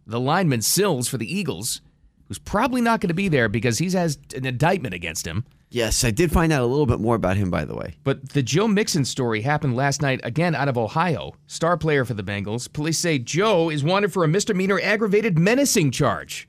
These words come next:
Speaker 1: on the road.
Speaker 2: Menacing?
Speaker 1: The complaint was filed in Ohio on Thursday, stems from an incident allegedly where Mixon pointed a gun at another person in an intersection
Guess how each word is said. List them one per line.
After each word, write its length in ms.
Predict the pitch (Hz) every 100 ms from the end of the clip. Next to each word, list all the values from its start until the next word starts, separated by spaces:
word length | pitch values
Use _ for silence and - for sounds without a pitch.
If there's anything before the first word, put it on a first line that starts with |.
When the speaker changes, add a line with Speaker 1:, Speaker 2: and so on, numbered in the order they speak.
| -
Speaker 1:
on 140 | 175
the 80 | 185
road. 420 | 196 285 370 147 - _ _
Speaker 2:
Menacing? 680 | 107 107 180 151 - 57 -
Speaker 1:
The 80 | -
complaint 640 | 156 170 - 262 269 - - _
was 140 | 151 143
filed 300 | 190 190 202
in 60 |
Ohio 380 | 190 185 165 160
on 120 | 147
Thursday, 540 | 127 131 117 120 117 -
stems 340 | - - 165 170
from 200 | 165 139
an 80 | 135
incident 440 | 165 185 170 131
allegedly 480 | 117 135 165 170 156
where 120 | 127 123
Mixon 340 | 151 160 131
pointed 280 | - 190 160
a 40 |
gun 260 | 120 151 185
at 100 | 127
another 300 | 120 160 196
person 340 | - 180 160
in 120 | 156 151
an 120 | 139
intersection 680 | 175 160 143 113 95 104 110